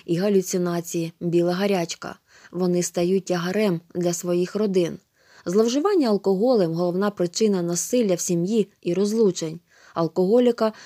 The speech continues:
можуть відрахувати з навчального закладу, звільнити з роботи. Обережно ліки і токсичні речовини. У твоєму віці вживати ліки можна лише за призначенням лікаря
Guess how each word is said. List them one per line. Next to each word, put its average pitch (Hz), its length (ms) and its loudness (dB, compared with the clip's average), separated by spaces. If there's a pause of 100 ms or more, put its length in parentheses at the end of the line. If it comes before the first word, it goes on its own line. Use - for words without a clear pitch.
(160)
можуть 262 400 0
відрахувати 214 880 0
з 165 80 -10
навчального 185 680 0
закладу, 170 640 -2 (280)
звільнити 196 680 2
з 196 100 -2
роботи. 175 540 0 (1300)
Обережно 214 800 0 (160)
ліки 233 520 2 (240)
і 302 80 0
токсичні 190 840 -2
речовини. 170 640 -4 (680)
У - 80 -6
твоєму 175 480 0
віці 254 440 0 (280)
вживати 320 460 2
ліки 269 240 2
можна 226 320 0
лише 220 380 0 (180)
за 202 200 -2
призначенням 208 840 -2
лікаря 180 440 2